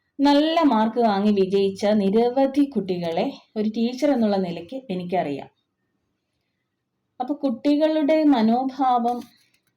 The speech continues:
പല രീതിയിലാണ്. കുറച്ച് കുട്ടികള് ഇപ്പോഴും ടൈം ടേബിൾ കിട്ടിക്കഴിഞ്ഞ് ഇനി എണ്ണപ്പെട്ട ദിവസങ്ങളേ ഉള്ളൂ, എന്നിട്ടും അവര് കളിച്ച് ചിരിച്ച് നടക്കുവാണ്.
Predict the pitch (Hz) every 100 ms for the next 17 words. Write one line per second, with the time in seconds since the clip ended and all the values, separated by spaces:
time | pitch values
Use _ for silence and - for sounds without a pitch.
0 | _ - 190 190 269 277 220 233 226 170
1 | 151 - - 233 - 392 381 233 240 208
2 | 165 180 - _ _ _ _ _ _ _
3 | _ _ _ _ _ _ _ - 277 294
4 | 302 247 240 262 247 226 226 262 262 277
5 | 269 214 233 240 214 202 214 202 208 226
6 | 226 202 208 208 220 240 202 196 208 208
7 | 208 233 226 185 180 - - _ _ 220
8 | 220 240 233 269 233 214 214 233 214 202
9 | 220 226 202 196 202 185 175 175 208 165
10 | 151